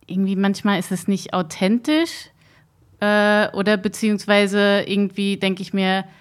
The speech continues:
ja komm, m-, wir machen's besser. <laughs> Und, ähm, und, äh, bei, bei, bei Männern ist es halt so, ich kann mich so in den,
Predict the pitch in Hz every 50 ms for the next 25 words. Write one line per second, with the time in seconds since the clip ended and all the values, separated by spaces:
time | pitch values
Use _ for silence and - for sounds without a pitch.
0 | _ _ _ _ _ _ - 160 160 156 - 165 170 170 - - - _ _ _
1 | _ _ _ - 175 170 160 - - - - - 175 160 160 151 147 147 147 -
2 | 151 - - - - - 143 - - - - - - - - - - 247 - 117
3 | - - - - - 247 - - - 240 240 - 254 262 262 226 - 240 220 233
4 | 240 240 240 247 240 226 240 233 - - 226 226 233 233 226 226 220 214 208 202
5 | 190 208 208 208 208 208 202 208 - 202 202 208 - - - 208 202 185 - -
6 | - _ - 190 190 190 185 202 226 240 247 247 247 - 220 - 233 220 220 214
7 | 214 214 - 202 - - - 220 208 208 208 180 - - - 208 - - 196 190
8 | 185 185 190 190 -